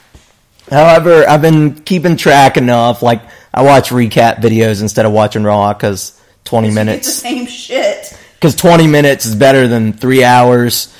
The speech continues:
Speaker 1: And
Speaker 2: 'Cause it's
Speaker 1: honestly,
Speaker 2: only twenty minutes of original shit and then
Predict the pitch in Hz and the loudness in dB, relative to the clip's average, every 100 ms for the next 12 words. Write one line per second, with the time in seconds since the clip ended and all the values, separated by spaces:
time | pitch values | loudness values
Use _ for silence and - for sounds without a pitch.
0 | - - 117 120 127 131 - 135 135 135 | -10 -4 -2 2 2 2 0 0 2 2
1 | 127 - 381 381 370 339 339 359 349 320 | 0 -6 -12 -12 -14 -12 -12 -12 -14 -12
2 | 320 - 392 403 339 277 311 330 | -12 -12 -14 -14 -14 -14 -12 -12